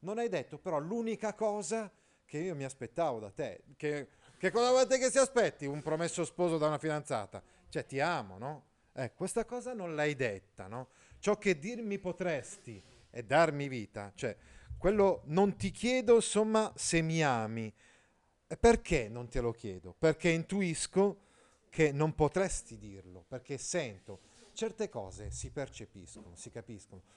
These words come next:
Tu puoi dire esternamente tutte le parole che vuoi, ma si vede subito dalla faccia se mi vuoi bene oppure no. Io ho capito che non mi vuoi bene. Quindi è per questo che non te lo chiedo,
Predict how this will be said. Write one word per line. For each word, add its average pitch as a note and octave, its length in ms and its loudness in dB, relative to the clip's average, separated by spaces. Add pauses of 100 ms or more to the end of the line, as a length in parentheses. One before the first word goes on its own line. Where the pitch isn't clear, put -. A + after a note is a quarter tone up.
(120)
Tu F#3+ 140 -4
puoi D3 200 -2
dire C#3+ 640 -6
esternamente C3 800 -8
tutte - 220 -14
le B2 100 -8
parole B2+ 340 -4
che B2 140 -10
vuoi, F#2+ 360 -8 (320)
ma C#3 120 -8
si E3+ 180 -6
vede E3+ 240 -2
subito A2+ 480 -8
dalla G#2 200 -8
faccia A2+ 520 -10
se A2 300 -8
mi G#2+ 140 -14
vuoi F#2+ 200 -16
bene A2+ 460 -14 (220)
oppure G#2+ 400 -14
no. E2+ 240 -16 (160)
Io C3 140 -10
ho A2 40 -10
capito G#2+ 420 -14
che A#2+ 120 -10
non G#2 120 -10
mi G2 120 -14
vuoi F2 180 -14
bene. D#2+ 320 -14 (220)
Quindi C#3+ 320 -4 (200)
è D#3+ 100 0
per E3 120 4
questo A3 240 6
che F#3+ 80 2
non E3 140 2
te F3 80 6
lo D#3+ 100 4
chiedo, D3 380 -2